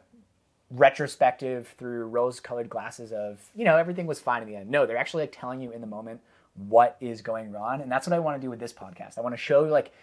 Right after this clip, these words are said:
in the video, you'll see the van evolve.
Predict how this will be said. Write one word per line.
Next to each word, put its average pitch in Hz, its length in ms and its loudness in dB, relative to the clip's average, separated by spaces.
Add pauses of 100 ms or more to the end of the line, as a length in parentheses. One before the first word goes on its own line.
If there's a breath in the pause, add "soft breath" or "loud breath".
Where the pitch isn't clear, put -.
(180 soft breath)
in 185 120 6
the 208 80 6
video, 175 320 4
you'll 123 220 0
see 165 640 -4
the 135 100 -4
van 127 460 -6
evolve. 113 640 2